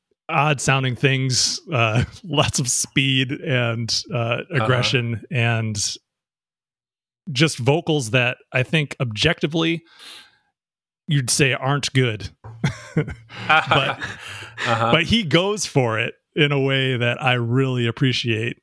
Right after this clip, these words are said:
Speaker 1: Um, I think that's one of the things that really, uh, that I really enjoy about metal is that it,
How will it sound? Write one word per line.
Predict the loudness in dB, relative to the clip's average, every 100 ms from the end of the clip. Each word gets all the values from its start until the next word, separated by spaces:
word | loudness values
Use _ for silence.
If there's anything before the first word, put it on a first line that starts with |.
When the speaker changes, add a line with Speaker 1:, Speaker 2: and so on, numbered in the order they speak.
| -6
Speaker 1:
Um, | -4 -4 -4
I | -2
think | 0 0
that's | 0 0 0
one | 0
of |
the | 0
things | -2 -2
that | -2
really, | -2 -2 0 0 -2 -6 _ _ _ _ _ _ _ -16 _
uh, | -4 -2 -2 -6 -4
that | 0
I | 0
really | 0 0 0
enjoy | -2 0 0
about | 0 -2 -2
metal | -2 -2 -2
is | -2
that | 0 0
it, | -2